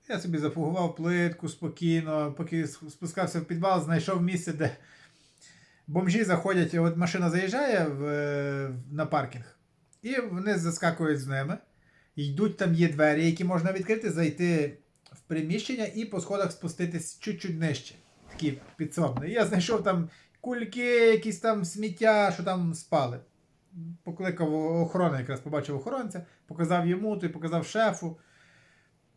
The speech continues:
Е, вони, охоронці, вночі сплять. І вони в камери не дивляться, що там залазять ліві люди.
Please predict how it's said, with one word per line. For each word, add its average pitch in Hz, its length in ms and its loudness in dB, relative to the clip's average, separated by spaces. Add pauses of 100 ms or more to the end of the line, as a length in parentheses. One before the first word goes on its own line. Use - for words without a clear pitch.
(500)
Е, 175 340 -2
вони, 262 340 2
охоронці, 233 480 2
вночі 214 260 -2
сплять. 135 420 0 (560)
І 196 160 4
вони 233 340 4
в 185 300 -6
камери 240 360 2
не 208 100 0
дивляться, 170 340 2
що - 100 -10
там 143 360 -2
залазять 139 600 -2
ліві 151 260 0
люди. 120 280 -6